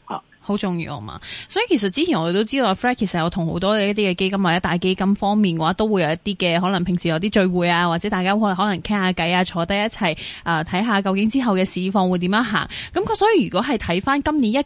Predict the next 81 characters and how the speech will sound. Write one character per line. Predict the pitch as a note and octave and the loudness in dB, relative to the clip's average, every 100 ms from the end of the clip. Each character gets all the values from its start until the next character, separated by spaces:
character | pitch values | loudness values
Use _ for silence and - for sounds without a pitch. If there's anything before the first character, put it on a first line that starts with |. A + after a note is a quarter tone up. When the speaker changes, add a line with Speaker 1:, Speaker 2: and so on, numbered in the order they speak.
| - | -2
Speaker 2:
九 | D3+ D#3+ A3 | -4 0 2
年 | A3+ | 2
嘅 | D#3+ | 0
話， | F3 | 0
其 | B3+ | 0
實 | G#3 D#3+ | 0 0
而 | |
家 | D#3 - | 0 0
各 | A#3+ | 0
大 | G#3 D#3+ E3+ | 0 -2 -2
基 | A3 | -2
金 | B3 A#3+ | 0 0
或 | F3+ | 0
者 | F3 | 0
一 | G#3 | -2
啲 | A3 A#3+ | -2 -4
嘅 | G#3 | -2
專 | F3+ B3 G#3+ | -2 -2 -2
業 | |
人 | - E3 | -2 -4
士， | E3 | -4
其 | D#3+ - | -2 -2
實 | C#3 | 0
你 | F3+ | -2
聽 | - E4+ F4 | 0 0 2
到 | D#4+ G3 | 2 2
一 | |
啲 | A3 | 0
嘅 | A3+ | 0
信 | - F#3+ G3+ | 2 2 2
息， | |
會 | B3 G#3 | 2 2
覺 | F3+ | 2
得 | A#3 - - - | 0 0 -4 0
其 | C4+ | 2
實 | D4+ | 2
一 | G#4 _ | 0 _
九 | - F#3+ G#3+ | -4 -2 0
年 | E4+ F3 F#3 | 0 0 2
會 | G3+ | 0
係 | G3+ G3+ | 0 0
一 | F#3 F#3 D#4+ | 0 0 -2
個 | C4 | -2
乜 | A3+ E4 | 0 0
嘢 | B3 F#3 | 0 0
嘅 | F#3+ - | 0 -2
導 | E3+ D#3+ F#3 | -2 0 2
向， | F#3 F#3 | 2 2
或 | F3+ | 2
者 | A3+ C4+ - - | 0 -2 -4 -8
將 | - G4+ | 0 0
會 | E4+ | 2
有 | G3+ | 0
一 | C4 | 0
個 | B3+ | -2
乜 | A#3+ C4 | -4 -2
嘢 | F#3+ | -2
嘅 | F#3 | -2
猜 | F#3 A#3 A3+ A3+ | -4 -2 0 0
測 | B3 G#3 | 0 0
呢？ | F#3+ | 2
喺 | F3 | 0
發 | F3 D#3 | 0 -4
展 | D#3 | -6
方 | - D3+ | -6 -6
面， | - F3+ F3+ - _ _ _ _ _ _ _ - - | -6 -8 -10 -16 _ _ _ _ _ _ _ -20 -2
Speaker 1:
我 | G#3+ | 0
哋 | A3 | 0
同 | A#3+ G#3+ | -2 -8
分 | A#3+ A#3 | -8 -6
析 | A#3+ | -6
員 | F#3+ | -6
傾 | G3 | -6
得 | F#3 | -4
多 | F3 E3+ D#3 | -2 -2 -2
啲 | D3+ A2 | -2 0
嘅， | F#2 | 0
咁 | F#2 | -2
行 | F3 F2+ F#2+ | -2 -2 0
家 | E3+ F3 | -2 0
就 | C#3 G2 F#2+ | -2 -4 -8